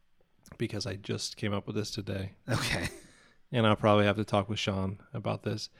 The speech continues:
Speaker 1: But, like, we'll pick, like, the best of the month or something. Maybe we'll do this every other episode.
Speaker 2: Oh, so you're really just
Speaker 1: Or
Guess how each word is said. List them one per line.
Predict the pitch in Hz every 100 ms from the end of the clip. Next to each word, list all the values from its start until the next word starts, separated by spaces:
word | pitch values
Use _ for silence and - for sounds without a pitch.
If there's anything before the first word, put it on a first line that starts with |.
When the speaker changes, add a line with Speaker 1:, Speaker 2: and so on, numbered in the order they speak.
| - - _ -
Speaker 1:
But, | 135 135 135
like, | 131 120 139
we'll | 127
pick, | 139 123
like, | 110 107 -
the | 104
best | 101 117 113 110
of | 98
the | 101
month | 107 139 147
or | 147
something. | 143 147 139 139
Maybe | 117 117
we'll | 101
do | 101 104
this | 104 -
every | 110 104 104
other | 98 101
episode. | 98 - 110 104 101
Speaker 2:
Oh, | 220
so | 196 165
you're | 170
really | 160
just | 101 98
Speaker 1:
Or | 98